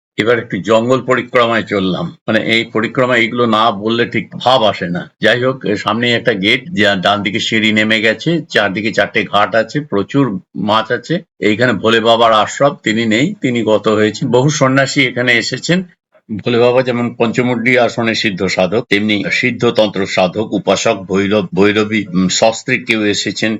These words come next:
যোগ বিভূতি সম্পন্ন সাধক, তান্ত্রিক, নানা মানুষ এখানে এসেছেন। কয়েকজনের নাম তো বলতেই হয়, ভূতেশ ভৈরব, শিবানন্দ বাবা, কৈলাস বাবা, চিৎ ভৈরব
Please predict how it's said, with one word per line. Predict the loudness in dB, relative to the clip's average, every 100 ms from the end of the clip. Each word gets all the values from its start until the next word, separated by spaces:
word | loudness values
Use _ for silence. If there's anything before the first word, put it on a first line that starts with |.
| -2
যোগ | 2 2 2
বিভূতি | 0 0 -2
সম্পন্ন | -2 -2 -2 -2
সাধক, | 0 0 0 0
তান্ত্রিক, | 2 2 0 -2 -2 0
নানা | 2 4 2
মানুষ | 2 2 4 2
এখানে | -2 -2 -2
এসেছেন। | -2 -6 -4 -2 2
কয়েকজনের | 2 2 0 0
নাম | 0 -4
তো | -4
বলতেই | -4 0 2
হয়, | 2 2
ভূতেশ | -2 -2 -2 0
ভৈরব, | 0 2 2 0 0
শিবানন্দ | 2 4 2 2 2
বাবা, | 4 4 4
কৈলাস | 4 4 2 2
বাবা, | 0 0 0
চিৎ | 0 -2 0
ভৈরব | 0 4 2